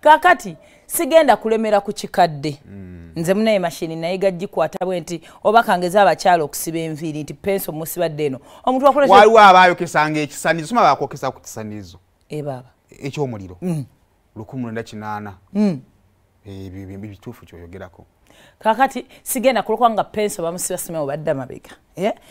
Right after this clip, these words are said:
Speaker 1: Era mbu musibe nga adda mabega. Ng'omuntu akuleetera omutwe nga gulinga ekyalaani.
Speaker 2: N'olunoonyako w'ogutandikira.
Speaker 1: Kati awo we ŋŋambira nti o-, o shape y'omutwe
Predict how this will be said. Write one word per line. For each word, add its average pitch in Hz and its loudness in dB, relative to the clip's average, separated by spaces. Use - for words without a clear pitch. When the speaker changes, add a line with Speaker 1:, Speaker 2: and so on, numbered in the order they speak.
Speaker 1:
Era 226 8
mbu 196 0
musibe 180 -4
nga 165 -2
adda 156 -2
mabega. 143 -8
Ng'omuntu 247 4
akuleetera 277 4
omutwe 269 2
nga 214 6
gulinga 240 4
ekyalaani. 190 4
Speaker 2:
N'olunoonyako 147 -4
w'ogutandikira. 123 -4
Speaker 1:
Kati 226 -8
awo 208 4
we 208 0
ŋŋambira 214 -4
nti 180 -12
o-, 202 2
o 190 0
shape 247 2
y'omutwe 226 4